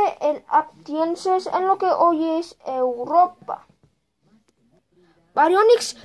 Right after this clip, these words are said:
pertenece a la familia de los espinosauridos, o sea, pertenece a la familia de otras especies como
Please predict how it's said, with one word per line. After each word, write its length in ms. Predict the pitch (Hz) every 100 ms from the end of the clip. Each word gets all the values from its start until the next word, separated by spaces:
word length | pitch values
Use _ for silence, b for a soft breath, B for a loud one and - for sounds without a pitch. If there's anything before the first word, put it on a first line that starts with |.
| -
pertenece 680 | 320 339 320 339 370 339 -
a 80 | 311
la 160 | 302
familia 340 | 311 302 311 320
de 120 | 311
los 260 | 294 285
espinosauridos, 1040 | 294 - 277 269 262 311 320 320 330 349 - B B
o 120 | 370
sea, 220 | 403 - 427 440 427 B
pertenece 640 | 339 - 339 339 339 370 -
a 120 | 294
la 120 | 294
familia 540 | 302 294 302 311 320 320
de 960 | 254 269 269 269 269 262 262 254 254 -
otras 440 | - 269 269 294 294
especies 460 | - 277 294 311
como 560 | - 269 254 262 262